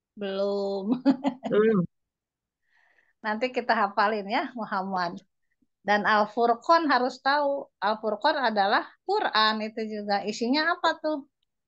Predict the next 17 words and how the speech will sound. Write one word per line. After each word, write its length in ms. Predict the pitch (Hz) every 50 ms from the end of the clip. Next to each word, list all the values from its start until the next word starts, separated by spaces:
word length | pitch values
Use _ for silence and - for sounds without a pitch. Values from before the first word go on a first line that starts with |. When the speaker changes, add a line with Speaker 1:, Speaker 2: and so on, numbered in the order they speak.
| _ _ _ _ _ _ _ _ _ _ _ _ _ _ -
Speaker 1:
Al-Furqan 640 | - 208 208 208 - 240 226 214 220 226 220 220 185 202 214
itu 160 | - 277 302
yang 220 | 311 277 254 247 240
mana? 400 | 240 247 269 294 294 277 254 233
Ayat 240 | 233 233 233 226
ber-, 300 | - 220 226 226 226 226 - _ _ _ _
surat 260 | - 262 247 254 254
keberapa 380 | 254 247 247 277 302 320 - 339
kalau 160 | - 311 302 294
Al-Quran? 680 | 269 285 285 285 - 294 269 247 285 294 302 302 277 - _ _ _ _ _ _ _ _ _ _ _ _ _ _ _ _ _ _ _ _ _ _ _ _ _ _ _ _ _ _ _ _ _ _ _ _ _ _ _ _ _ _ _ _ _ _ _ _ _ _ _ _ _ _ _ _ _ _ _ _ _ _ _ _ _ _ _ _ _ _ _ _ _ _ _ _ _ _ _ -
Tadi 240 | 214 220 254 302 311
nomor, 400 | 285 262 254 262 254 240 247 _ _ _ _ _ _ -
eh, 140 | 220 233 233
Muhammad 480 | 247 247 233 208 240 233 240 254 294 339 320 262
nomor 320 | 233 240 254 294 349 359 - _ _ _ _ _ _ _ _ _
empat 240 | - 233 226 226
puluh 240 | - 240 233 240 233